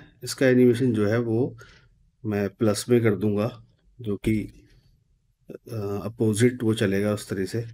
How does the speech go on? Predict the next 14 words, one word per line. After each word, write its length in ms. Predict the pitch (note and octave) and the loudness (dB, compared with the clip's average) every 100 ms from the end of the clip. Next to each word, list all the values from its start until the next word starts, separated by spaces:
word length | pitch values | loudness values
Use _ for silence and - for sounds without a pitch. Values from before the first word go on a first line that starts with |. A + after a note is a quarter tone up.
| - - G2+ | -18 -14 -12
यहाँ 260 | G2 G2 | -10 -12
पर 180 | - G#2+ | -10 -8
भी 160 | G2+ G2+ | -6 -6
मैं 200 | F#2+ G#2 | -6 -8
इसको 360 | - A2 C#3 _ _ _ | -10 -10 -10 _ _ _
नाइंटी 500 | G2+ G2 G2 F#2+ A#2+ - _ _ - - - _ _ _ | -6 -4 -6 -6 -6 -8 _ _ -20 -20 -20 _ _ _
कर 100 | G#2+ | -8
देता 260 | G2+ F#2+ G2 | -6 -6 -4
हूँ। 320 | G#2+ C#3 - _ _ _ _ _ _ _ _ | -4 -6 -12 _ _ _ _ _ _ _ _
अभी 240 | G2+ A2 G#2+ | -10 -4 -2
आप 140 | G2+ | -2
देखेंगे 480 | G#2 G2 G#2+ G#2 G#2+ | -2 -2 -2 -4 -4
कि 300 | - A2+ - - - A2+ | -2 -2 -4 -16 -14 -2
ये 400 | G#2+ A#2+ B2 | 4 4 4